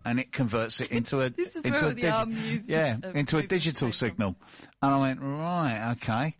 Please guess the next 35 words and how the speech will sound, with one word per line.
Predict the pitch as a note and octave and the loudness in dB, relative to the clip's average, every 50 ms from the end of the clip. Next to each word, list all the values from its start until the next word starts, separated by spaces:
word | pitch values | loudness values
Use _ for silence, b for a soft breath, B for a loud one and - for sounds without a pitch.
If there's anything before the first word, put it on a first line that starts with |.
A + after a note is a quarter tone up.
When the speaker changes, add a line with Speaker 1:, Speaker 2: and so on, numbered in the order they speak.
| b b b b b _ | b b b b b _
Speaker 1:
And | - C3 C#3 | 2 4 4
why | E3 E3 | 4 4
does | C3+ B2 | 2 0
it | D#3 C3+ | -2 0
do | C3 D3 D3+ D3 | 0 2 2 4
that?" | E3+ E3 A#2+ F#2+ G2+ - B B B B B B | 2 2 0 -2 -4 -8 B B B B B B
He | B C3 | B -2
said, | B2 - - C#3+ - | 0 2 0 0 0
"So | - - - D3+ D3 D3 - | -2 0 2 2 2 2 0
it | C#3 C#3+ C3 | -2 0 2
means | C#3+ D3 D#3 D#3+ D3 C3+ - | 0 0 2 0 0 0 0
that | - C3+ B2+ - - - _ _ _ _ - | 2 2 0 0 -2 -10 _ _ _ _ -4
somebody | - - - C#3+ C#3+ C#3+ C#3+ C#3 C#3 | -2 2 2 2 2 2 0 0 -2
can | B2 - - C3+ A#2+ A#2 | -4 -2 0 2 2 2
use | A2 A#2+ B2+ B2 A2+ - - | 2 2 2 2 0 0 -2
the | A2+ G#2+ | -2 -4
computer, | - - G#2+ F#2+ - - C3+ B2+ - - - E2+ F#2 | 0 0 -2 0 0 0 -2 -2 0 -2 0 0 0
the | F#2+ G2 G2 G2+ | 0 0 0 2
mainframe, | G2 G#2 A#2 B2+ A#2+ - - F2+ E2+ F2+ F#2 G2+ B B B B B B B B | 2 2 2 0 0 0 -2 -2 -2 0 -2 -4 B B B B B B B B
from | - - - C3 B2 A#2 A#3+ - | -8 0 2 4 4 4 2 2
a | - A#2+ | 2 2
remote | A#2+ B2 B2 B2+ C3 C3 B2 | 2 2 2 2 0 0 0
location, | A#2+ A#2+ A#2 - - C#3+ C3+ - - F2+ F2 G2+ - - | -2 -2 -2 0 -2 -2 -2 -2 -2 -4 -4 -4 -4 -2
and | A2 G#2+ G#2+ | 0 0 0
they | A2 A2 | 0 -2
can | - - A#2+ A2+ | -2 -2 -2 0
send, | G#2+ - - - B2+ A#2+ A#2 A2 G#2 - B B B B B B B B B B | 0 0 2 2 2 2 2 2 0 -4 B B B B B B B B B B
uh, | A2 G2+ G2 F#2+ F#2+ | 2 2 2 2 0
programs | - - - C#3 D3+ B2+ A#2+ A2 G2+ F#2 F#2 - - | -2 0 0 0 0 0 0 0 0 0 0 -2 -2
to | - G#2+ | -2 -2
the | G2 | -2
computer | - - A2 E2+ - F#2+ E2+ - - B2 A#2+ | -2 -2 -4 0 0 -2 -2 2 2 2 2
that | B2 A#2+ A#2+ - | 2 0 -4 -2
can | - A#2+ A#2+ | 0 -2 -2
execute, | A2+ - - - A2 - - G2+ F#2 G#2+ - | 0 -2 -4 -4 -4 -2 0 0 0 0 -2